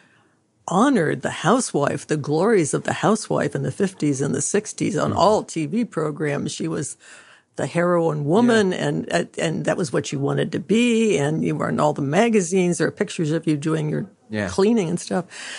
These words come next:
Speaker 1: And that was the thing. And suddenly, almost it seemed like overnight, everybody is saying, "You're a total failure, only a housewife."
Speaker 2: Yeah.
Speaker 1: "Only a housewife?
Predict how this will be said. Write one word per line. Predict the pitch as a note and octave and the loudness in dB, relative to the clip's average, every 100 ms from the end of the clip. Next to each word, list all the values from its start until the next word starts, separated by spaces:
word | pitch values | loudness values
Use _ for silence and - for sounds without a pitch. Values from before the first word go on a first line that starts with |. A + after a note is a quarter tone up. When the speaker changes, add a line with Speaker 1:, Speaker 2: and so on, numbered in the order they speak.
| - - | -16 0
Speaker 1:
And | - G3+ | 2 4
that | E3+ F#3 - | 4 2 2
was | E3+ D3 | -2 -2
the | F#3 | -4
thing. | - C4+ B3+ | 0 2 2
And | F#3 | 2
suddenly, | - - C#4 D4+ E3+ D#3 | 2 2 4 4 2 4
almost | A3 B3+ A3+ - | 4 4 0 -2
it | D3 | -2
seemed | A3 F#3+ | 2 4
like | F3 E3+ | 2 2
overnight, | E3 D#3 D3 D#3+ D#4 F#3+ E3+ - | 2 2 0 2 4 2 2 4
everybody | G#3 G3 F3+ F3 | 2 4 2 2
is | - | 2
saying, | E3 E3 | 2 4
"You're | D#3+ E3+ | 4 2
a | |
total | E3+ - E3 F#3 | 0 0 2 2
failure, | - A3 E4 G#3+ C#3+ - | 4 4 4 2 2 4
only | F#3+ G#3+ F#3+ | 4 4 2
a | - E3+ | 0 2
housewife." | G3+ A3+ - D#3 D3 - - - - A#2+ | 2 2 2 0 0 -2 -6 -10 -10 -4
Speaker 2:
Yeah. | A#2 A2 F#2 - | -2 -2 -6 0
Speaker 1:
"Only | A3 A#3 A#3+ A3 | 2 4 4 2
a | E3 | -2
housewife? | D#3 A3 D4 - D#3 | 0 0 0 0 0